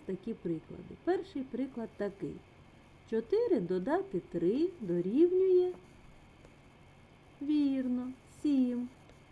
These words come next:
Погляньте, відкрилася вже частинка зображення.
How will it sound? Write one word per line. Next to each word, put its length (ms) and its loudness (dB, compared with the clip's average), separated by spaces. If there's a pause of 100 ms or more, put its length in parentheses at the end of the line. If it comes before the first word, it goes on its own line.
(680)
Погляньте, 680 -4 (260)
відкрилася 880 -4
вже 160 -6
частинка 600 -6
зображення. 800 -6